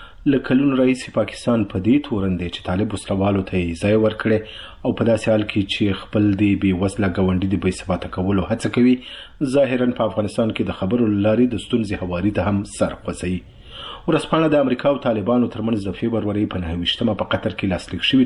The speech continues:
تړون ته په اشارې چې د امریکایي سرتیرو وتلو او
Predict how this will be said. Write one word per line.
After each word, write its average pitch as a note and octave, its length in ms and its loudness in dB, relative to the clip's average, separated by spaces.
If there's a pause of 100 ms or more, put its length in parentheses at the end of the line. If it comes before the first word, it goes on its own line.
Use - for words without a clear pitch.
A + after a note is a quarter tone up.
تړون A2 260 0
ته G#2+ 140 -4
په F#2 80 0
اشارې F#2+ 360 2 (520)
چې - 120 -2
د C3 100 4
امریکایي B2+ 340 2
سرتیرو B2 420 4
وتلو C3 320 2
او B2 80 2